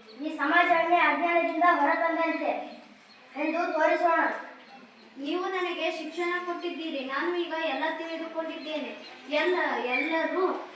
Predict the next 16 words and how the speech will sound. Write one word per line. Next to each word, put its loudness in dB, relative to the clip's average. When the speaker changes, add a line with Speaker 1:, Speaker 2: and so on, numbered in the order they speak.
Speaker 2:
ನಮಗೆ -2
ಅವಮಾನ 4
ಮಾಡೇ 2
ಮಾಡುತ್ತಾರೆ. -2
ನಾನು 4
ಅದಕ್ಕೆ 2
ಬೇಜಾರು 2
ಮಾಡಿಕೊಂಡಿಲ್ಲ, 0
ನಾನು 2
ಅದನ್ನೇ 0
ಯೋಚಿಸುತ್ತಿದ್ದೇನೆ. -4
ಎಲ್ಲಿಯವರೆಗೂ 4
ಈ 2
ಜನರು 2
ಅಗ್-, -2
ಅಜ್ಞಾನ 2